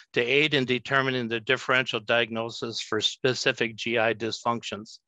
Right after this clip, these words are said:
In the March twenty twenty publication of the Journal of Nuclear Medicine, Doctor Maurer, Abel, and colleagues, with input from experts from nuclear medicine and gastroenterology,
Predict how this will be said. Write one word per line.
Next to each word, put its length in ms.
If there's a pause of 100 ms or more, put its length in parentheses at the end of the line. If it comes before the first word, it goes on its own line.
(1900)
In 120
the 120
March 360
twenty 300
twenty 320
publication 800
of 100
the 140
Journal 360
of 120
Nuclear 360
Medicine, 640
Doctor 300
Maurer, 680
Abel, 500
and 160
colleagues, 760
with 160
input 360
from 220
experts 480
from 260
nuclear 360
medicine 480
and 120
gastroenterology, 920